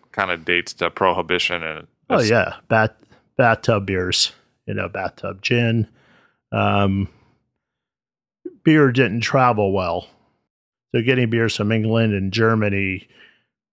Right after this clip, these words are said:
Speaker 2: eh, they were a little D O A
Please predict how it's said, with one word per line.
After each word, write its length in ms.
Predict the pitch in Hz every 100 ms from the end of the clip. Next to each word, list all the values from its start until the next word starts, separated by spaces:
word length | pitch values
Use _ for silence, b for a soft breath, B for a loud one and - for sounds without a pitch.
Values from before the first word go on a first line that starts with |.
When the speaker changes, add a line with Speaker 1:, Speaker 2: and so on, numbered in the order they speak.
| _ -
Speaker 2:
eh, 500 | 139 147 165 180 196
they 180 | 196
were 120 | 190 165
a 160 | 151
little 500 | 147 240 160 147 127
D 280 | 113 123 123
O 220 | 113 110
A 380 | 110 107 101 98